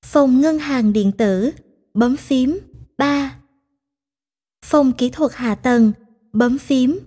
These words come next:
bốn. Phòng kỹ thuật thẻ, bấm phím năm. Để liên hệ giám đốc khối công nghệ thông tin, vui lòng bấm số một không không một. Phụ trách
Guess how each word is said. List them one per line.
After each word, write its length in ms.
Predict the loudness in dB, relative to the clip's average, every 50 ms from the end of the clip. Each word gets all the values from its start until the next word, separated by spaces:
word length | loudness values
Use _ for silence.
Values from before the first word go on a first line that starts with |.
| _ _ _ _ _
bốn. 360 | 0 0 2 2 0 -2 -4 -6 -10 _ _ _ _ _ _ _ _ _ _ _ _ _ _ _ _ _ _ _ _ _ _ _ _ _ _ _ _ -8
Phòng 300 | -2 2 2 2 2 2 0
kỹ 140 | -2 -2 -2
thuật 280 | -2 -4 -4 -4 -6
thẻ, 400 | -6 -4 -2 0 0 0 -2 -2 -4 -10 _ _ _ _ _ -2
bấm 220 | -2 0 0 -2
phím 420 | -4 -2 -2 0 0 0 0 -2 -6 -10 -18 _ _ _
năm. 420 | -2 0 0 0 0 0 -2 -2 -4 -8 _ _ _ _ _ _ _ _ _ _ _ _ _ _ _ _ _ _ _ _ _ _ _ _ _ _ _ _ _ _ _ 0
Để 140 | 2 2 4
liên 200 | 4 2 0 0
hệ 260 | 0 0 0 2 2
giám 240 | 2 0 0 0 0
đốc 240 | -2 -4 -4 -6 -8
khối 240 | -4 -2 -2 -2
công 280 | -2 -2 0 0 2 4
nghệ 240 | 4 2 2 0 -2
thông 260 | -4 -4 -4 -4 -2
tin, 300 | 0 0 2 2 0 0 -4 -8 _ _ _ _ _ _ _
vui 160 | 0 2 2
lòng 280 | 4 2 2 2 4 4
bấm 200 | 4 4 2 2
số 460 | 0 0 0 0 0 2 2 0 -2 -4 -6 _ _ _ _ _ _ 2
một 680 | 4 6 6 6 6 4 4 0 -2 _ _ _ _ _
không 440 | -14 -6 -2 0 0 0 0 -2 -6 -8 -14 _ _ -20
không 500 | -16 -8 -2 0 0 2 2 0 -4 -6 -10 _ _ _
một. 380 | 0 2 4 4 4 2 0 -4 -10 -20 _ _ _ _ _ _ _ _ _ _ _ _ _ _ _ _ _ _ _ _ _ _ _ _ _ _ _ -10
Phụ 180 | -4 0 0 0
trách 220 | 2 0 -2 -2